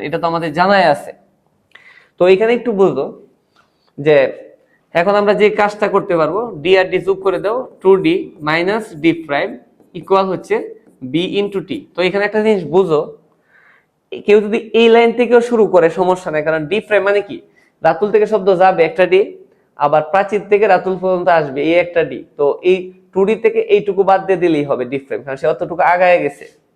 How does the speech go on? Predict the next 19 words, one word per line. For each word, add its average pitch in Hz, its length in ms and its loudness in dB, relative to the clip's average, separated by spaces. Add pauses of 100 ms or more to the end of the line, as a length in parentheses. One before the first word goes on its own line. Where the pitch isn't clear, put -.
(320)
ঠিক 175 140 0
আছে? 233 260 -2 (720)
তো 160 300 4 (540)
এখন 202 320 0
যে 202 120 4
কাজটা 190 300 -2
করবা, 165 360 -2 (200)
টু 180 60 2 (160)
into 180 260 0 (200)
কার 175 140 0
মান 196 140 -2
বসায় 196 320 0
দিবা? 190 180 -2
ডি। 185 220 2 (680)
ডি 151 200 -2
এর 185 60 0
মান 185 220 -4
কত? 185 200 -2 (840)
এইটিন 190 500 -2